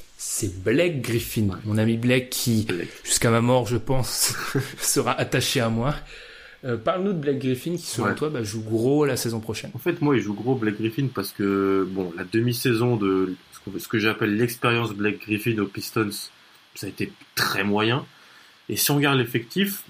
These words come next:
Speaker 2: il a pas changé durant, durant l'intersaison. Pas eu de premier tour de draft, il, c'était les Clippers qu'il avait. Il y a eu très peu de signatures parce que le cap space, euh, euh, des, des, des, des Pistons,
Speaker 1: Et inexistant.
Speaker 2: totalement inexistant.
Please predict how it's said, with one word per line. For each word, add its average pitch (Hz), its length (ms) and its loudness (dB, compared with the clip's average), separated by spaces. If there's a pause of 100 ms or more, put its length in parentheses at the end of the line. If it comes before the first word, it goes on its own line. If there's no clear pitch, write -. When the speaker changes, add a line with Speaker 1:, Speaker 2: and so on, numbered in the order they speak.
(360)
Speaker 2:
il 107 120 0
a 104 80 2
pas 170 160 0
changé 151 340 0
durant, 95 460 -2
durant 95 240 -2
l'intersaison. 92 520 -6 (500)
Pas 107 140 0
eu 113 60 2
de 110 60 -12
premier 107 360 -2
tour 101 180 -2
de 101 60 2
draft, 131 380 0
il, 92 80 -8 (400)
c'était - 160 -12
les 87 80 -6
Clippers 95 400 -8
qu'il 90 160 -14
avait. 120 200 2
Il 131 60 2
y - 40 0
a - 20 0
eu 101 60 -4
très - 160 -4
peu - 120 0
de 110 60 0
signatures 110 440 -2
parce 98 200 -12
que - 160 -2
le 101 120 -2
cap - 220 -6
space, 104 560 -4
euh, 92 240 -8 (720)
euh, 50 600 -8 (260)
des, 90 160 -8
des, 92 240 -6
des, 92 380 -6
des 101 140 -4
Pistons, 107 380 0
Speaker 1:
Et 110 40 2
inexistant. 113 480 -2
Speaker 2:
totalement 113 360 0
inexistant. 104 680 -2